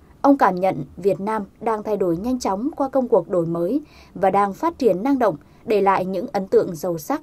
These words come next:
trong lòng bạn bè quốc tế. Lúc này, mặc dù hai bên còn nhiều khác biệt, song quan hệ tiếp tục có những chuyển biến tích cực theo hướng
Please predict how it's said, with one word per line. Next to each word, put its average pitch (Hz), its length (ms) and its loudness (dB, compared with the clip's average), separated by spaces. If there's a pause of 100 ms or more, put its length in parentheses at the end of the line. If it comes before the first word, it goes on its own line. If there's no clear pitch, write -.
(120)
trong 240 160 -4
lòng 190 220 -2
bạn 175 160 -2
bè 175 140 -4
quốc 285 240 -4
tế. 185 300 2 (880)
Lúc 330 200 0
này, 233 220 4
mặc 214 180 -2
dù 226 140 6
hai 269 180 2
bên 254 240 4
còn 190 140 -2
nhiều 185 120 0
khác 269 200 -10
biệt, 214 200 2 (300)
song 247 200 0
quan 233 180 0
hệ 185 220 -2
tiếp 330 160 -2
tục 202 200 -2
có 214 80 0
những 220 240 -4
chuyển 208 220 2
biến 180 220 -2
tích 320 180 -6
cực 208 120 0 (100)
theo 214 180 -2
hướng 190 240 -4